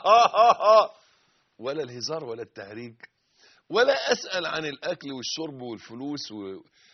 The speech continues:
والسيارات والعمارات. أنا بسأل عن السعادة الحقيقية، سعادة القلب،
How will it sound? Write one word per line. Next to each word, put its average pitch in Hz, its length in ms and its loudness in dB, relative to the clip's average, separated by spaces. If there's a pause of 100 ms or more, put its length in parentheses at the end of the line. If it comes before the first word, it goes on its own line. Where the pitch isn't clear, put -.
(240)
والسيارات 117 680 -6
والعمارات. 107 640 -8 (340)
أنا 123 140 -8
بسأل 131 380 -8
عن 135 340 -14 (800)
السعادة 139 500 -10
الحقيقية، 113 720 -16
سعادة 110 640 -16
القلب، 82 440 -18